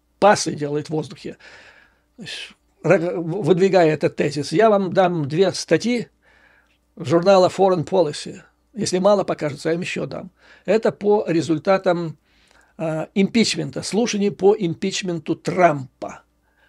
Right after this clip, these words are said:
который начался и завершился успешно его импичментом в связи с его задержкой помощи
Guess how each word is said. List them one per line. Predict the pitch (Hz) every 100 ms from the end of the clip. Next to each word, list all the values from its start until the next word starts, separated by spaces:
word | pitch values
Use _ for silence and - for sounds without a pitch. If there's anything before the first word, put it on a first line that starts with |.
| _ _ _ _ _ _ _
который | - 175 175 160
начался | 170 214 208 196 196
и | 180 180
завершился | 170 214 208 - 214 175
успешно | 170 - 170 156 160
его | 156 147
импичментом | 147 240 220 202 180 185 165 _ _
в | -
связи | 151 160 135 220
с | 214 - 190 190 -
его | - 135 143 165 175 160 _ _ _ _ _ _
задержкой | - 120 175 214 220 - 214
помощи | 208 - 196 180 165 - 180